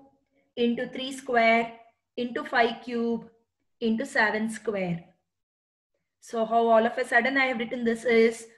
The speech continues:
using our usual divisor concept.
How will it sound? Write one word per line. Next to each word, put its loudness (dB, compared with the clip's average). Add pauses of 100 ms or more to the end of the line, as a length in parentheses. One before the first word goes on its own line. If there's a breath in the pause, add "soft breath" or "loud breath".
(300 soft breath)
using -2
our 4 (360)
usual 2 (360)
divisor 0
concept. -8